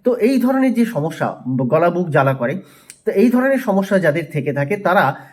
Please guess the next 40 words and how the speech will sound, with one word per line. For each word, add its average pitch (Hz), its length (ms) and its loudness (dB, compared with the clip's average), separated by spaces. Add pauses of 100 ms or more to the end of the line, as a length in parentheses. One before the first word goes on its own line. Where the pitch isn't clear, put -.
(120)
শুধুমাত্র 247 580 2
আমলকি 190 500 0
যদি 156 380 -4 (200)
রেগুলার 208 480 0
একটা 156 280 -4
করে 185 180 0
আমলকি 147 420 0
আপনারা 139 380 0
ইনটেক 151 440 -2
করেন, 135 420 -2 (380)
আপনারা 175 540 0
হয়তো 220 220 0
মনে 185 180 6
মনে 208 180 2
ভাবছেন 180 340 -2
এটা 170 160 0
আমি 156 140 0
খুব 147 160 -6
ভালো 139 220 -2
করছি, 127 300 -6
কিন্তু 165 260 -4
এটা 135 200 -2
আপনার 135 260 -2 (320)
হিতে 196 200 2
বিপরীত 165 440 -2
হচ্ছে। - 340 -12 (380)
কারণ 240 360 2 (180)
আমলকিতে 240 640 2
যে 170 220 4
পরিমাণ 254 380 4
ভিটামিন 180 440 2
সি 196 300 -4
থাকে, 139 360 -4
সেই 185 240 0
ভিটামিন 139 440 -2
সি 156 340 -4
এই 143 100 -2
ক্ষেত্রে 139 300 -2
আপনার 123 280 -2
কিন্তু 160 360 -2